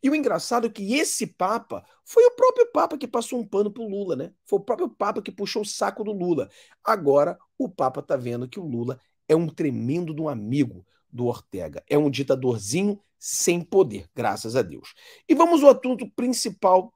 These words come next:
da nossa, nosso vídeo de hoje, que é a questão do Nicolas, né? Como eu falei pra você, eu gosto muito do Nicolas, eu apoio o Nicolas, mas nós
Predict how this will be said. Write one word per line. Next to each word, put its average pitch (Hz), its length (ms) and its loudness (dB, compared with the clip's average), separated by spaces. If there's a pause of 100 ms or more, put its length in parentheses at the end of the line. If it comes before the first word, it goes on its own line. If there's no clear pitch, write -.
da 165 120 -2
nossa, 147 440 -2
nosso 139 320 -4
vídeo 131 200 -10
de 170 80 -8
hoje, 196 280 0 (360)
que 339 80 -4
é - 40 2
a - 40 -6
questão 208 580 -2 (380)
do 190 400 -4 (180)
Nicolas, - 600 -6
né? 202 140 -8
Como 262 180 -2
eu 254 60 2
falei 180 320 0
pra 160 140 -6
você, 180 420 -2 (720)
eu 143 80 -4
gosto 147 400 2
muito 117 260 -8
do 110 60 -10
Nicolas, 190 460 -6 (380)
eu 160 320 0
apoio 165 960 4
o 110 100 -10
Nicolas, 165 580 -6 (300)
mas 220 640 0 (200)
nós 190 360 -4